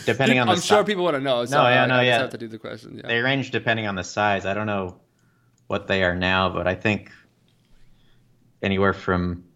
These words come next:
Speaker 1: a few hundred bucks to maybe twelve hundred dollars, depending on the size. But
Speaker 2: That's not bad.
Speaker 1: it's not bad at
Speaker 2: I just
Speaker 1: all,
Speaker 2: paid, like,
Speaker 1: and
Speaker 2: two thousand dollars for my, for my new laptop.
Speaker 1: Yeah, and so you get it,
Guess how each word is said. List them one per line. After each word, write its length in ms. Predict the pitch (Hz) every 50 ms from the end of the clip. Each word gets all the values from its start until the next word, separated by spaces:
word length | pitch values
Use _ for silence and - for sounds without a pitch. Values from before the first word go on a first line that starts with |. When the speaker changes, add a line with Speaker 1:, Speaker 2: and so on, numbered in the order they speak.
| _ _
Speaker 1:
a 60 | - 110
few 160 | - - 104 101
hundred 260 | - - - 85 -
bucks 320 | 92 92 92 - - -
to 440 | - - - 90 87 90 90 87 82 - _ - -
maybe 220 | 92 90 90 87
twelve 300 | 90 - - 92 92 -
hundred 240 | - 98 95 92 90
dollars, 560 | 92 90 92 92 92 95 98 98 - - _ _ _ _ _ _ -
depending 340 | - - - 101 92 95
on 100 | 90 90
the 80 | 90 87
size. 360 | - - 92 90 92 95 95 -
But 220 | - - 92 92
Speaker 2:
That's 200 | - 175 170 -
not 160 | 269 240 -
bad. 300 | - 117 - - 147 160 _ _ _ _ _ _ _ -
Speaker 1:
it's 180 | - 104 -
not 200 | - 123 127 123
bad 180 | - 120 117 110
at 100 | 104 98
Speaker 2:
I 40 | 107
just 120 | 107 113 113
Speaker 1:
all, 40 |
Speaker 2:
paid, 80 | 107 -
like, 80 | 202 160
Speaker 1:
and 80 | -
Speaker 2:
two 140 | - 196 180
thousand 300 | 180 170 170 165 165 165
dollars 300 | 147 147 180 165 139 -
for 80 | 127 123
my, 200 | 120 120 120 - -
for 100 | - - 120
my 120 | 120 120
new 120 | 117 120
laptop. 400 | 113 117 120 123 - - 123 127 _ _ _ _ _ _ _ _ _ _ _ -
Speaker 1:
Yeah, 320 | - 127 147 123 87 95 113 -
and 180 | 117 117 113
so 140 | 110 - 131
you 160 | 123 120 113
get 180 | 113 117 113 113
it, 240 | 117 117 - -